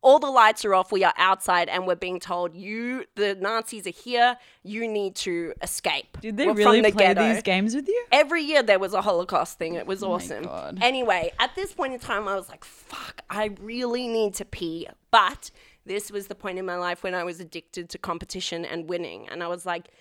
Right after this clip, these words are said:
Speaker 1: "There's just no way I'm dropping out of this to go to the bathroom," which is, like, ages away. So anyway, complete the Holocaust, win, <laughs> and then, like, sprint back to the dorms.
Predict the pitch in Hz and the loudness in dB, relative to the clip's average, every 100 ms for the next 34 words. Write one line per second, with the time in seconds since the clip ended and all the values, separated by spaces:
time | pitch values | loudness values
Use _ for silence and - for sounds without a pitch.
0 | _ - 190 185 208 226 180 175 175 175 | _ -10 -6 -2 -2 0 2 4 2 2
1 | 180 175 165 165 165 165 156 170 - - | 0 2 0 0 -4 -6 -6 -8 -10 -12
2 | 180 170 165 156 143 196 - 165 175 - | -8 -8 -8 -6 -2 -2 -4 -12 -10 -12
3 | - 170 - 185 190 196 208 170 165 - | -10 -10 -6 -4 -2 -4 -6 -4 -4 -6
4 | _ - - - - 226 226 190 123 - | _ -20 -20 -10 0 2 2 0 -4 -6
5 | 185 240 254 208 214 180 185 202 165 175 | -6 -4 -2 -2 0 -2 -2 -4 -4 -6
6 | - _ 190 185 233 185 185 370 508 277 | -12 _ -8 6 8 8 0 0 2 2
7 | 233 453 - 453 359 - 330 311 285 311 | 6 8 10 8 10 8 8 8 8 6
8 | - 294 - 226 233 285 254 311 311 214 | 6 2 2 0 4 6 6 4 4 4
9 | 202 - - - - 302 339 - 202 262 | 4 0 -12 -12 -4 -2 -2 2 4 2
10 | - - 247 226 220 202 202 185 185 180 | 0 -8 -4 -4 -4 -6 -10 -6 -4 -4
11 | - 185 - | -6 -10 -12